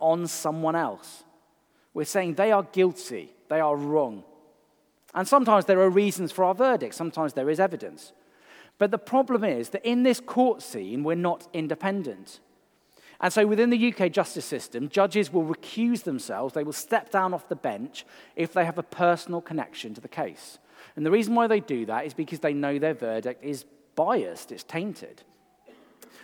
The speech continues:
But in our day-to-day relationships, we keep on judging other people when we get angry at them, and we stay as judge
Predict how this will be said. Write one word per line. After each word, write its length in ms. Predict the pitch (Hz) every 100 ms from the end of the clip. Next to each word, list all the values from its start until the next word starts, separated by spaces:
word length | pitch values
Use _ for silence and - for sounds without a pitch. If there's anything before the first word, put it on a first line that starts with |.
| - _ -
But 280 | 202 127
in 100 | 180
our 120 | 202 208
day-to-day 460 | 202 214 180 185
relationships, 800 | 160 165 180 - 117 113 143 -
we 140 | 160 165
keep 340 | - 233 -
on 200 | 208 175
judging 400 | - 180 147 139
other 160 | 123 120
people 480 | 131 110 - 156
when 160 | 175 131
we 80 | 127
get 180 | 139 -
angry 420 | 147 175 160 139
at 160 | 95 -
them, 320 | 98 160 247 _ _ _ _ _ _ _ _ _ _ _ _ _ -
and 320 | - 156 180
we 140 | 160 196
stay 300 | - 185 156
as 100 | -
judge 560 | - 117 160 202 -